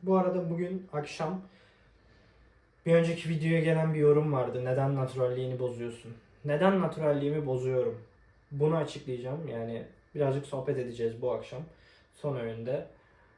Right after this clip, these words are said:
Öyle, onu söylemek istedim. Bu oyunu hızlıca yiyorum. Sonra işe çıkıyoruz. Bize hem afiyet hem de kolay gelsin. Bu arada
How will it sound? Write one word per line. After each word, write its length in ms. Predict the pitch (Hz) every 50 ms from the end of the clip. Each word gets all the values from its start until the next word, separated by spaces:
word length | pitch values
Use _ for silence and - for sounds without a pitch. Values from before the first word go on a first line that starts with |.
| _ _ _ _ _ _ _ _ _ _ _ _ _ _ _ _ _ _ _ _ _ _ _ _ _ _ _ _ _ _ _ _ _
Öyle, 220 | 151 147 139 131 -
onu 160 | - 147 147
söylemek 460 | - - 147 139 139 135 135 131 131
istedim. 420 | - - - - - 131 147 147 - - _ _ _ _ _ _ _ _ _ _ _ _ -
Bu 60 | 151
oyunu 340 | 151 147 147 147 151 160 165 - - - - _ _ _ _ _ _ - - - _ _ _ _ _ _ _ - -
hızlıca 320 | 143 135 139 143 139 139
yiyorum. 460 | 135 135 135 135 135 127 127 135 147 - - - _ _
Sonra 420 | - - 127 123 127 127 135 - - -
işe 240 | - - - 190 -
çıkıyoruz. 460 | - - - 123 120 120 127 135 - - - _ _ _ _ _ _ _ - - - - - - - - - _ _ _ _ _ _ _ _ _ _ _ - - - _ _ _ _ _ _ -
Bize 340 | 139 127 139 139 135 135 - - - - _ _ _ _ _ _ _ _ _ _ _ - _ _ -
hem 220 | 143 139 135 131
afiyet 560 | 127 127 123 - - 127 127 127 - - -
hem 160 | 135 127 123
de 100 | 123 123
kolay 320 | - 127 123 123 123 123 123
gelsin. 420 | 120 117 113 110 - 131 131 131 - - _ _ _ - _ -
Bu 120 | 135 135 139
arada 340 | 135 127 120 120 120 123